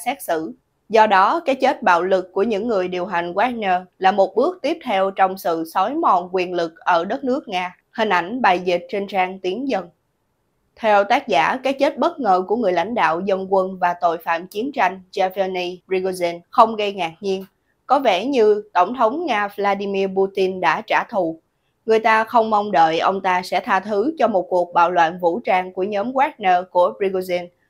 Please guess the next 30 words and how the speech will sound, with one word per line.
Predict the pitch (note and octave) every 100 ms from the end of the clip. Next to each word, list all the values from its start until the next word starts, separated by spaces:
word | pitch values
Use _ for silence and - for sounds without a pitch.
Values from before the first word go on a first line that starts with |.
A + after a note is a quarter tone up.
| _ _
Putin | G#3+ A#3 A3+ A3 A3
đã | G3
nói | A3 G#3+ E4+
về | D#4 F#3
sự | F3+ F3
phản | E3 E3+ B3
bội | F3 E3
vào | F#3 F3+
ngày | F3 F3+
hai | F#3 F3+
mươi | F#3
bốn | F#3 A3+ -
tháng | G#3 B3
sáu | G3 F3+ D4 F4+
và | G#3 G3+ G3
trong | G#3+ G#3+
một | F3+ F3+
dịp | F3+ -
khác, | A3 D4 - _ _ _
chính | G#3+ D4
ông | B3+ G#3
ta | F3+ F#3 F#3
đã | F3+ E3+
ám | F#3+ B3 E4+
chỉ | F#3+ E3+ B3
công | G#3+ G#3+
khai | - G3+ G3
rằng | F3+ E3+ - _ _
những | G#3 B3
kẻ | G#3 F#3+